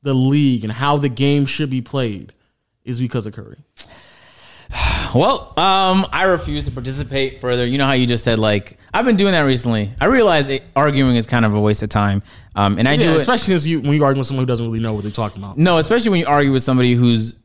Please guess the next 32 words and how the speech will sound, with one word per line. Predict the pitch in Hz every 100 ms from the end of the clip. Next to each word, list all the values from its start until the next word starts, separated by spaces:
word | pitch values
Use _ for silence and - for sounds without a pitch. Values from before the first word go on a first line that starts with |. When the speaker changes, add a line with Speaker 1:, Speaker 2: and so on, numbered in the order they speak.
| _
Speaker 2:
so, | - - 147 147 147 143 143
he | 135 139
was | 131 123
his | 107
blinders | 101 117 135 123 107
on | 110 104
to | 113
one | 113
hundred | 120 107
percent. | 107 123 117
So | 175 160
Speaker 1:
Mm. | 139
Speaker 2:
whatever | 131 165 156
you | 139
say | 175 151
is | 127
not | 143
gonna | 143
connect | - 175 160
Speaker 1:
Agreed. | 208 185
Speaker 2:
regardless. | 147 104
Speaker 1:
Agreed. | 156 175 180
I | 147
agree. | 147 143 151 117 120
Yeah, | 143 131
I | 120 139 - - -
wholeheartedly | 190 190 175 160
agree. | 151 139 127 113 123
Speaker 2:
<laughs> | - 698 906 960 960 - - - 622 622
Speaker 1:
Wholeheartedly | 165 160 143 143 131
agree. | 120 107
Speaker 2:
So | 101 - - - 208 226 226 220 208 196 180 -